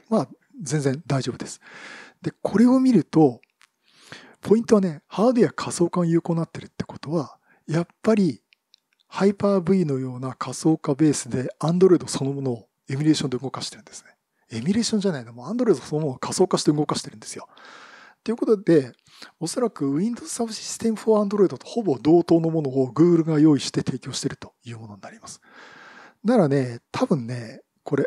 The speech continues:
アプリもほ-、その他動くんですよ。ただ提供の仕方がゲームに限っちゃってるというだけの話で、それこそあの、Kindleとかね、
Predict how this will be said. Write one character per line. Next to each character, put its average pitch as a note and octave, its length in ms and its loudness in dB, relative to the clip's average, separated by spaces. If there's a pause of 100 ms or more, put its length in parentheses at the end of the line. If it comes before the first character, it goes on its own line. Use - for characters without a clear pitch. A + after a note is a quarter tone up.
(160)
ア D3+ 100 -2
プ - 140 2
リ B3 80 2
も A#3 100 0
ほ-、 G3+ 220 2 (120)
そ - 140 -2
の G#3 100 4
他 C3 120 -8
動 D3 140 -2
く C#3+ 120 -6
ん A#2+ 40 -12
で A2 100 -14
す - 100 -14
よ。 - 160 -20 (100)
た F#3+ 120 0
だ E3 100 4
提 B3+ 220 0
供 B3 140 -2
の B3 80 2
仕 - 120 0
方 G#3+ 220 -2
が F3+ 80 0
ゲ G#3 240 4
ー - 20 2
ム E3 80 2
に A#2+ 100 -6
限 C#3+ 260 -4
っ - 60 2
ち - 120 -6
ゃ - 20 -2
っ - 40 -6
て - 140 -8
る F3+ 80 2
と - 120 -4
い A2 60 -8
う G#2 40 -14
だ A2 140 -8
け C#3 100 -6
の B2 100 -10
話 - 300 -12
で、 B2 240 -12 (580)
そ - 120 -2
れ A3+ 60 2
こ A#3+ 80 2
そ E3+ 80 4
あ - 20 0
の、 B2+ 80 -4
Kindle F3 380 2
と E3 120 2
か A#2+ 80 -10
ね、 A#2 180 -16